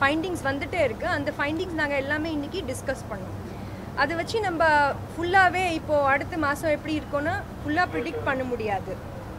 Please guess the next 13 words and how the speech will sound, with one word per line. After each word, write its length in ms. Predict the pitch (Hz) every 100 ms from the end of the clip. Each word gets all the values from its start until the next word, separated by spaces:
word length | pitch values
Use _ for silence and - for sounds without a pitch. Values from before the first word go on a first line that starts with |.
| - - - - - - - -
ஆனா 320 | 277 359 415 370
சில 300 | - 359 440
matter 380 | 381 302 311 403
நம்மளுக்கு 340 | 339 285 294
தெரியும். 380 | - 269 277 226 - - -
அதுல 300 | 269 320 359
முக்கியமான 560 | 339 - 440 440 415 381
issue 320 | 330 - 349
என்னன்னா, 460 | 294 285 254 240 330 370 -
இந்த 200 | 277 294
virus 540 | 269 254 294 403 415 - - -
cities 580 | 330 - 427 403 - - - 269
ஜாஸ்தியா, 600 | 247 302 - 339 330